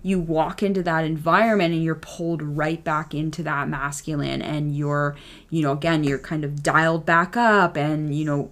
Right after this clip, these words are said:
adrenals <laughs> pumping that cortisol out, and that's just kind of your normal that you start living in. And unless you become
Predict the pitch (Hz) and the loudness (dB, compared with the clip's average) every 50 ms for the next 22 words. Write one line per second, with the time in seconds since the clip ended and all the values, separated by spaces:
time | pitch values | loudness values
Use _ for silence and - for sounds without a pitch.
0 | - - - 147 - 180 196 208 220 214 208 202 185 180 170 160 160 160 - - | -10 -16 -16 -14 -8 -4 0 2 2 4 4 2 2 0 0 -2 -2 -2 -4 -4
1 | - - - - 214 - - - 403 339 240 - 185 - - - - - 185 - | -6 -4 -4 -4 -4 -2 -4 -8 -6 -6 -8 -8 -8 -4 0 0 0 0 -2 -4
2 | - - - 285 - 202 202 196 202 190 185 180 - - - 202 196 196 196 185 | 2 6 6 6 6 6 4 4 4 4 2 2 0 -2 0 0 2 2 2 0
3 | 190 170 170 165 165 160 156 156 156 - - 143 160 151 147 - - - - - | 0 0 0 2 0 0 2 0 0 0 0 -2 -2 -4 -4 -8 -14 -14 -14 -14
4 | - - - 156 160 175 170 180 185 - - - - 196 180 185 - - 190 170 | -14 -14 -6 2 4 6 6 6 4 0 -6 -4 -2 -2 -2 -2 -2 -2 0 0
5 | 170 160 151 151 156 147 151 151 165 160 160 165 180 202 226 254 269 262 220 185 | 0 0 -2 -6 -8 -8 -6 -2 -2 0 0 2 2 2 4 4 4 4 4 4
6 | 156 160 160 - - 175 165 - - - 156 131 90 113 156 151 151 139 123 117 | 2 0 -2 -4 -4 -4 -4 -4 -4 -2 -2 -2 -2 -2 -4 -2 -2 -2 -2 -4
7 | - - - - - - - - 165 175 180 180 175 180 185 196 220 233 233 214 | -4 -8 -10 -10 -10 -8 -4 0 2 2 4 4 4 2 2 4 4 6 6 6
8 | 190 185 185 185 185 - 147 151 165 180 175 175 170 175 165 165 - - 170 160 | 4 2 0 -2 -4 -6 -4 -2 2 2 2 2 2 0 -6 -8 -8 -4 0 2
9 | 160 165 156 165 165 156 | 2 2 2 0 -2 -4